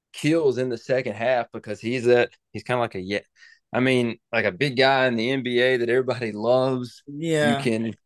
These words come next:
Speaker 2: And I told you how that game was gonna go. I've been able to
Speaker 1: Yeah.
Speaker 2: watch three or four Purdue games this year, and they let everybody bang on him early in the game. And then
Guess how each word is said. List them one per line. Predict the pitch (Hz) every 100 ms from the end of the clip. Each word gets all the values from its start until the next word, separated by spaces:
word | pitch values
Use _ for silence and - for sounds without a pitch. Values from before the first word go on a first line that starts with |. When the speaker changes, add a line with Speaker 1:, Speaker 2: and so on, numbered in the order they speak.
| -
Speaker 2:
And | 151 147 -
I | 190
told | 220 269 233
you |
how | 165 151
that | 139
game | 131 135
was | 131
gonna | 123 131
go. | 120 135 135
I've | 170 156
been | 151
able | 147 139
to | 131 123
Speaker 1:
Yeah. | 196
Speaker 2:
watch | 123 - -
three | 151
or | 139
four | 139 143
Purdue | - 131 139
games | 131 135 139 135
this | 135 131
year, | 143 143
and | 127 127 - - _
they | 151
let | 156 196
everybody | 226 214 196 185 180
bang | 143 143 151 151
on | 147 147
him | 147 143 135 _ _ _ -
early | 143 165 165
in | 160
the | 151
game. | 117 131 139 143 151 160 -
And | 139 147
then | 160 156 147 127